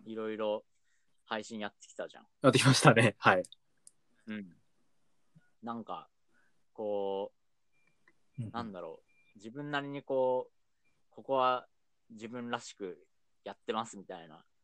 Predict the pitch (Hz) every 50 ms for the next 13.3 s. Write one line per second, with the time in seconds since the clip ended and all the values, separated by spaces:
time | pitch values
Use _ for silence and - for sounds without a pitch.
0 | _ _ _ _ _ _ - 104 98 92 95 95 104 98 82 73 - - _ _
1 | - 123 120 127 131 131 135 131 131 - - - _ _ - - - - - -
2 | - - - _ _ - - - - - - 113 107 104 98 165 165 151 - 117
3 | - - 226 226 220 220 202 196 214 247 247 202 139 98 95 87 - - - -
4 | - - 170 170 165 160 156 160 156 160 147 - - - - - - - _ _
5 | _ 113 110 104 92 - _ _ _ _ _ _ _ _ _ _ _ _ - 185
6 | - - 202 277 370 392 403 403 349 - - - 339 339 349 349 330 302 165 180
7 | 156 120 104 98 92 92 98 104 - - - - - - 330 381 370 311 - -
8 | 339 339 339 - - - - - - 175 180 233 240 247 240 233 247 226 233 233
9 | 226 233 240 226 175 120 95 - - - 170 165 160 160 170 165 160 160 160 156
10 | 139 110 98 104 107 107 104 98 90 - - _ _ _ _ - 120 113 110 -
11 | _ _ _ _ _ _ _ _ _ _ _ _ _ 110 110 110 104 98 87 78
12 | - - 214 190 180 - 277 277 - _ - 160 139 131 - - _ _ - 131
13 | 139 143 151 151 151